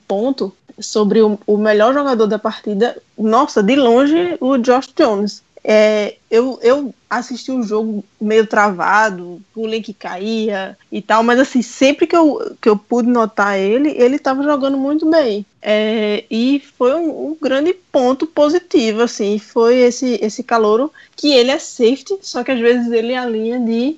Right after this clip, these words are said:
inside linebacker. Então, assim, pra mim foi uma grande,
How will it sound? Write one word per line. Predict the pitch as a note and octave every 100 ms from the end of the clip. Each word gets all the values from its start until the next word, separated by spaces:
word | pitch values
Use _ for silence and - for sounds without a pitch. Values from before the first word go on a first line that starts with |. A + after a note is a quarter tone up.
| _
inside | - A#3 G#3+
linebacker. | A3 A#3 C#4 B3 F#3 F#3+ F3+ -
Então, | G3+ G#3+ A#3
assim, | A#3+ A3+ G3 - -
pra | A3+
mim | A3 A3
foi | B3+ - B3+
uma | C4+ C#4+
grande, | A#3 A3+ C#4 D#4